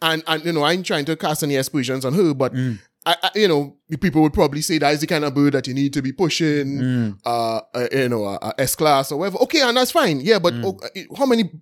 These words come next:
Speaker 1: birds like that are there out there? Is that,
Speaker 2: Mm.
Speaker 1: is that the average person's interaction? No, it's not. So these, these, like, these red pill guys be talking about things.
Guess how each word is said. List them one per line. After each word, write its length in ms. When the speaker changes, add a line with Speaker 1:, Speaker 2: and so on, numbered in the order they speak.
Speaker 1:
birds 220
like 120
that 100
are 100
there 260
out 200
there? 100
Is 80
that, 160
Speaker 2:
Mm. 240
Speaker 1:
is 60
that 100
the 160
average 400
person's 360
interaction? 840
No, 260
it's 140
not. 280
So 260
these, 600
these, 480
like, 200
these 160
red 440
pill 200
guys 340
be 100
talking 240
about 140
things. 140